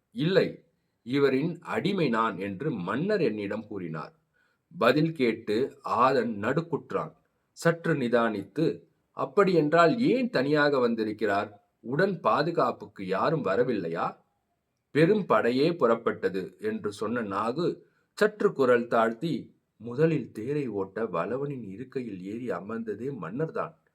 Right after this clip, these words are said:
இவர் ஒற்றை சொல்தான் சொன்னார். எல்லோரும் நின்று கொண்டார்கள். நான் மட்டும் அவரை அழைத்து கொண்டு வந்தேன்" சொல்லிவிட்டு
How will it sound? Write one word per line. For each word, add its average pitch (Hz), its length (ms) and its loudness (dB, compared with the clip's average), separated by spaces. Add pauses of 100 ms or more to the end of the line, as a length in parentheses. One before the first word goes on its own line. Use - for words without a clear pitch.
(360)
இவர் 120 300 4
ஒற்றை 123 560 -2
சொல்தான் 139 380 -2
சொன்னார். 123 560 -4 (420)
எல்லோரும் 160 600 6
நின்று 151 300 2
கொண்டார்கள். 95 560 2
நான் 110 300 0
மட்டும் 143 380 -4
அவரை 107 300 0
அழைத்து 104 360 0
கொண்டு 95 260 -4
வந்தேன்" 82 380 -6 (420)
சொல்லிவிட்டு 143 920 2